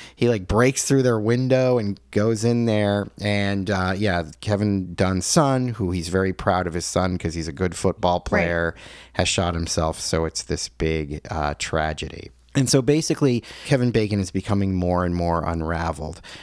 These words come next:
Speaker 1: Now, the thing that happens next, though, is my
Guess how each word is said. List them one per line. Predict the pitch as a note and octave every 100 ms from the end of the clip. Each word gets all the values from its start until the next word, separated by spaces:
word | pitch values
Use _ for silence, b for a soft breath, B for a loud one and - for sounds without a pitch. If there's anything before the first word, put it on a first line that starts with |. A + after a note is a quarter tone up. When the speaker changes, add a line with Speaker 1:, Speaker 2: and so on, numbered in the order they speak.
| B
Speaker 1:
Now, | - G#2+ G#2 G2+
the | G#2 A2+
thing | D#3+ G3
that | F#3+ A#2+
happens | C3 B2+ A#2+ F2+ E2+
next, | G2 A2+ - -
though, | C3 B2 A#2+ A2+
is | A2 F#2+
my | G2+ F#2+ F#2